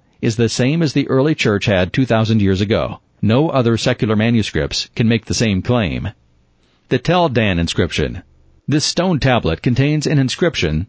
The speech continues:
that is the first reference to the Davidic dynasty outside of the Bible. It was erected by Hazael, king of Aram, which is present-day Syria.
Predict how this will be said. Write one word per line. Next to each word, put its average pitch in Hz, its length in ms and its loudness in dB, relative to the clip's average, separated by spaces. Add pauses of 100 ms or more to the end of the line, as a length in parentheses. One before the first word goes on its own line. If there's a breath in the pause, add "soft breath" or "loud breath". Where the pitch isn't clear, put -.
(120)
that 135 120 0
is 131 140 0
the 113 100 0
first 170 400 -2
reference 107 400 0
to 120 120 -4
the 110 100 0
Davidic 117 420 0
dynasty 113 560 0
outside 113 360 0
of 110 80 -4
the 113 80 -2
Bible. 113 380 -2 (360 soft breath)
It 147 100 0
was 139 160 2
erected 123 420 0
by 104 380 0
Hazael, 90 720 0 (160)
king 175 220 -2
of 120 80 0
Aram, 113 560 0 (240)
which 123 180 0
is 104 120 0
present-day 104 440 0
Syria. 87 560 0